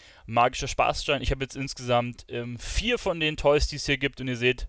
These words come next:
das sind noch ein Haufen mehr. Mit diesem Steinchen können wir quasi, ähm, ja, auf einen anderen Spieler das schmeißen. Und der sollte das anscheinend automatisch wieder zurückschmeißen. Jetzt gucken wir mal, ob wir hier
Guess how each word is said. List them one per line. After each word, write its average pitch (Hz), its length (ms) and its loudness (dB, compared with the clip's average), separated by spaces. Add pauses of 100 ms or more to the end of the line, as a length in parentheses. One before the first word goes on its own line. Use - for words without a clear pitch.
das - 220 -4
sind 120 140 -2
noch 117 180 -2
ein 107 160 -8
Haufen 98 320 -2
mehr. 104 260 2 (540)
Mit 170 180 -6
diesem 175 260 -6
Steinchen 185 760 -2
können 165 340 -2
wir 151 140 -2
quasi, 135 760 -2 (420)
ähm, 123 320 -6
ja, 123 140 4
auf - 240 -2
einen 120 80 -4
anderen 135 160 -4
Spieler 170 300 -4
das 113 100 -4
schmeißen. 120 400 -2
Und 123 60 -12
der 135 140 2
sollte 131 220 -2
das 147 200 -2
anscheinend 139 440 -4
automatisch 156 480 0
wieder 156 140 -2
zurückschmeißen. 123 1080 -4
Jetzt 135 100 -14
gucken - 240 -10
wir 156 60 -6
mal, 139 160 0
ob 135 120 -4
wir 143 60 -8
hier 127 160 -8